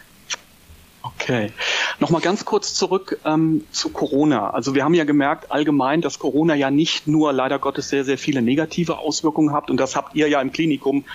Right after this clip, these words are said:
immer, bekommt ihr ja wahrscheinlich im Tagesgeschäft immer noch auch zu spüren. Andererseits, äh, stellen wir fest, Corona ist ein Treiber zum Beispiel für Digitalisierung. Wenn man das jetzt mal auf euer,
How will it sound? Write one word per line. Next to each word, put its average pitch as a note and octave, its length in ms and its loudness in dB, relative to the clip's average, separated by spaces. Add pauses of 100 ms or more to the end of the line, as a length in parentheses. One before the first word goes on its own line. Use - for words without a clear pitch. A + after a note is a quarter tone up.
(260)
immer, D#3+ 220 2 (380)
bekommt D#3+ 320 -2
ihr D3 60 2
ja C3+ 100 0
wahrscheinlich D3 420 -2
im D3+ 100 -4
Tagesgeschäft C#3+ 640 -4
immer D3+ 160 0
noch C#3 220 0
auch B2+ 180 -4
zu - 120 -8
spüren. F3+ 580 0 (400)
Andererseits, E3 680 0
äh, D3+ 200 2
stellen E3 320 0
wir E3 80 0
fest, - 260 -4
Corona F3+ 360 2
ist D#3 220 -4
ein D#3+ 80 0
Treiber E3+ 420 0
zum E3 160 -2
Beispiel D3+ 360 -2
für - 140 -4
Digitalisierung. C#3+ 1000 -2
Wenn C3+ 120 2
man D3+ 100 4
das D#3 140 -2
jetzt - 160 -2
mal E3+ 80 -2
auf - 280 -4
euer, G3 360 2